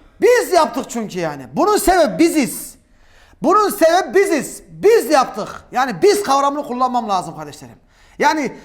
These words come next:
seni ayıramam kusura bakma. Kendimi ayıramam kusura bakma.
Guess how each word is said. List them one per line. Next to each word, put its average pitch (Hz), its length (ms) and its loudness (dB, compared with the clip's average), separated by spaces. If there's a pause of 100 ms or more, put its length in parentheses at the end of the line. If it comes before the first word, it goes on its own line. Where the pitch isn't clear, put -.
seni 285 360 0
ayıramam 285 480 4
kusura 254 300 -2
bakma. 190 360 -2 (680)
Kendimi 330 380 2
ayıramam 320 460 4
kusura 294 340 -4
bakma. 233 500 0